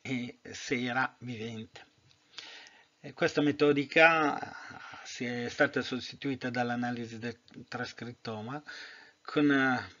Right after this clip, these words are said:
questo metodo era o è possibile diagnosticare se il virus è vivo e si sta replicando. C'è però un errore di fondo. Il virus, eh, non è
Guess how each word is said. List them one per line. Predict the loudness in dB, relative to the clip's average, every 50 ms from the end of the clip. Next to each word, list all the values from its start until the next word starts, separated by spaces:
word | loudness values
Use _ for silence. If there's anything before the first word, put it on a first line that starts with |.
| -20 _ _ _ -20 -20 -20 _
questo | -4 -2 -2 -2 0 0 0
metodo | 2 2 2 2 2 2 4 4 4 2 0 -2 -8 _ _ _
era | -4 0 2 4 4 4 4 2 0 -6 -10 _ _
o | -6 -4 -2
è | -2 -2
possibile | -4 -6 -6 -6 -4 -4 -2 0 2 4 4 4 2
diagnosticare | 0 -2 -2 -2 -2 -4 -6 -8 -8 -4 -2 -2 -2 -2 -4
se | -4 -4
il | -4 -4
virus | -2 -4 -4 -4 -4 -4 -4
è | -4
vivo | -4 -2 -2 -2 -2 -2 -4 -4
e | -6
si | -6 -8 -10
sta | -10 -8 -6 -6
replicando. | -6 -6 -8 -10 -12 -12 -10 -10 -12 -12 -12 -16 -20 -20 _ _ _ _ -20 -20 -18 -18 -16 -10
C'è | -4 -4 2
però | 4 6 6 8 6 6 4 2
un | 0 0 0 -2 -4
errore | -4 -4 -6 -6 -6 -4 -4
di | -4 -6
fondo. | -6 -6 -6 -6 -6 -6 -8 -10 -12 -16 -18 -20 _ _ -20 -20 -20 -20 -20 -20 _
Il | -8 -8 -6 -2
virus, | -2 0 0 2 0 0 0 -2
eh, | -2 -2 -4 -6 -10 -8
non | -6 -4 -2 -2
è | -2 -4 -6